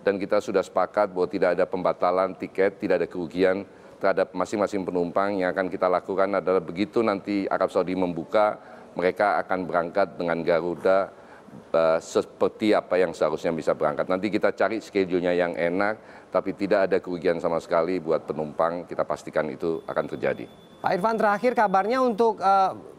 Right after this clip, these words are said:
Speaker 2: untuk menutup kerugian ini, perseroan juga akan membuka rute, rute baru biar terus cuan gitu, Pak Uri-, Pak Irfan, bila, bisa dikabarkan kemana rute-rute baru ini akan dibuka, Pak?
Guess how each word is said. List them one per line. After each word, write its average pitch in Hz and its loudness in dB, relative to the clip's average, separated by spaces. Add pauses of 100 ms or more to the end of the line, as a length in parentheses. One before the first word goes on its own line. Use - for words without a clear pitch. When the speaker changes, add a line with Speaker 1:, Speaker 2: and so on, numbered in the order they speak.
(120)
Speaker 2:
untuk 190 0
menutup 202 0
kerugian 190 2
ini, 190 2
perseroan 214 4
juga 185 4
akan 175 0
membuka 190 2
rute, 180 0
rute 170 0
baru 175 4
biar 196 2 (200)
terus 214 0
cuan 220 4
gitu, 220 -2
Pak 233 4
Uri-, 214 2
Pak 214 2
Irfan, 220 2
bila, 208 2
bisa 190 0
dikabarkan 214 2
kemana 233 2
rute-rute 214 0
baru 208 4
ini 214 0
akan 208 2
dibuka, 208 2
Pak? 269 0